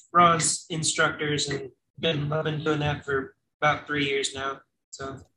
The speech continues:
it's definitely my favorite thing to do, and being a, being a part of this is, <clears throat> it's been huge for me in many ways. So I appreciate you having me on the show.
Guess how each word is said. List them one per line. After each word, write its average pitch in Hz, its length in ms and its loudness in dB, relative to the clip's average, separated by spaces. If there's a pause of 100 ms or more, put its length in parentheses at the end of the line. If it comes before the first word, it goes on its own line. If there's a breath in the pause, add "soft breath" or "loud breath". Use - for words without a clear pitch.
(500)
it's 277 180 0
definitely 202 380 6
my 190 160 8
favorite 185 360 6
thing 180 180 2
to 156 120 -8
do, 165 280 0
and - 1080 -12
being 165 220 2
a, 143 140 -2 (300)
being 165 160 2
a 143 60 0
part 147 240 2
of 135 60 -2
this 139 260 0
is, - 460 -4 (280)
<clears throat> - 300 -14
it's 160 340 4
been 190 200 4
huge 175 320 6
for 170 100 -2
me 165 220 0
in 147 80 -2
many 147 180 -2
ways. 135 360 -2
So 131 260 -8 (880)
I - 60 0
appreciate - 440 2
you 147 160 4
having 139 300 0
me 139 140 -4
on 135 100 -4
the 127 80 -6
show. 131 160 -4